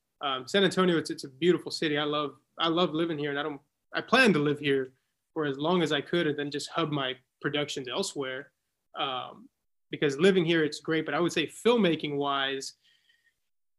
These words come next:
it's difficult because it's like crabs coming out of a barrel. You know, it's, it's really hard to make a really good production when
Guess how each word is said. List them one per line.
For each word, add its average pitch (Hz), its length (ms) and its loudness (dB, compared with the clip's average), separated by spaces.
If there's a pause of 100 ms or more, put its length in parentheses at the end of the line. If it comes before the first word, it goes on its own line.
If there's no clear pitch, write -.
(240)
it's 156 320 2
difficult 170 640 4
because 151 920 4 (480)
it's 175 400 0
like 208 360 6
crabs 208 440 6
coming 190 320 8
out 180 160 10
of 151 100 4
a 135 60 -8
barrel. 135 520 2
You 143 120 2
know, 147 160 2
it's, 147 160 0
it's 165 200 0
really 208 240 12
hard 190 260 10
to 170 60 6
make 175 200 8
a 156 100 8
really 170 300 10
good 165 240 6
production 147 800 4
when 143 480 2